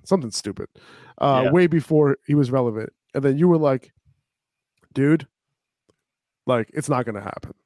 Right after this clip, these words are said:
Speaker 1: <laughs>
Speaker 2: <laughs> I
Speaker 1: It
Speaker 2: said,
Speaker 1: ain't
Speaker 2: "Is
Speaker 1: gonna
Speaker 2: it gonna,"
Speaker 1: happen,
Speaker 2: yeah,
Speaker 1: man.
Speaker 2: yeah, yeah.
Speaker 1: 'Cause, like, you know, like, obviously in, on Sleeper, right? Like, you pick up a player, everybody gets alerted, like, you know, in every little transaction. So he's like, "It ain't gonna happen." <laughs> I'm like, "Zach,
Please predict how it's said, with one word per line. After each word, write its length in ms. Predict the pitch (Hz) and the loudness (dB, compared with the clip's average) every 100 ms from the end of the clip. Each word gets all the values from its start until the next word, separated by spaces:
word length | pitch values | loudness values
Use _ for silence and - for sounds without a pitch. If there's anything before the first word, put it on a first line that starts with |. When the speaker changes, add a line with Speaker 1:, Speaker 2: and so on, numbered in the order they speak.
| _ - | _ -14
Speaker 1:
<laughs> 0 | |
Speaker 2:
<laughs> 20 | |
I 1040 | - - - 277 214 196 320 - 370 - | -10 -6 -2 0 0 0 -2 -2 -4 -6
Speaker 1:
It 0 | - - - - - 233 196 - | -12 -14 -6 -6 -6 -12 -4 0
Speaker 2:
said, 60 | |
Speaker 1:
ain't 100 | - | 2
Speaker 2:
"Is 60 | 240 | 2
Speaker 1:
gonna 120 | 240 | 2
Speaker 2:
it 40 | 226 | 2
gonna," 180 | 208 | 4
Speaker 1:
happen, 300 | 190 190 165 156 | 4 2 2 2
Speaker 2:
yeah, 220 | 147 131 | 2 2
Speaker 1:
man. 80 | 123 | 0
Speaker 2:
yeah, 160 | 131 123 | -2 -2
yeah. 260 | 120 117 - _ | -2 -4 -10 _
Speaker 1:
'Cause, 160 | 180 170 | 0 2
like, 140 | 170 | 2
you 80 | 185 | 2
know, 140 | 160 | 2
like, 260 | 147 147 135 | 2 0 0
obviously 420 | 156 147 143 139 | 0 -2 -4 -6
in, 120 | 147 131 - | -6 -6 -4
on 140 | 143 | -6
Sleeper, 560 | - 160 180 123 107 131 | -4 -4 -2 -2 -6 -6
right? 260 | 139 139 | -4 -2
Like, 160 | 135 127 | -4 -8
you 100 | 139 | -8
pick 180 | 151 147 | -6 -6
up 120 | 131 | -6
a 60 | 123 | -8
player, 420 | - 127 123 123 _ _ _ _ | -6 -4 -4 -6 _ _ _ _
everybody 480 | 151 151 156 139 139 | -6 -2 -2 -2 -2
gets 200 | 139 - | -4 -6
alerted, 480 | 131 123 110 107 113 | -6 -4 -4 -6 -10
like, 240 | 113 110 - | -10 -12 -12
you 140 | 135 | -10
know, 160 | 123 123 | -8 -10
in 60 | - | -4
every 280 | 156 156 156 | -4 -2 0
little 220 | 151 147 | 2 2
transaction. 640 | 143 135 127 113 - 123 _ _ _ _ - | 0 0 0 -4 -6 -14 _ _ _ _ -14
So 360 | - 156 139 | -2 2 2
he's 180 | 135 151 | 0 -2
like, 160 | 139 127 _ | -4 -6 _
"It 60 | 143 | -6
ain't 160 | 139 | -4
gonna 140 | 139 139 | -2 -2
happen." 360 | 135 117 117 - | -2 -4 -4 -2
<laughs> 40 | 240 | -2
I'm 120 | 285 | -2
like, 280 | 208 180 - | -2 -2 0
"Zach, 400 | 175 175 185 | 2 2 0